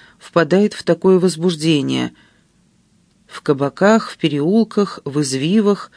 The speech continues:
В каких еще извивах, Александр Александрович,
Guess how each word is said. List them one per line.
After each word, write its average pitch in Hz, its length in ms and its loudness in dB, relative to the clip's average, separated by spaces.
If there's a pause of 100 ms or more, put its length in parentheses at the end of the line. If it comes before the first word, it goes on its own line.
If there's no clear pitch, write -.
(1000)
В - 140 -20
каких 143 400 -2
еще 147 600 2
извивах, 202 680 0 (420)
Александр 202 680 2
Александрович, 196 1000 2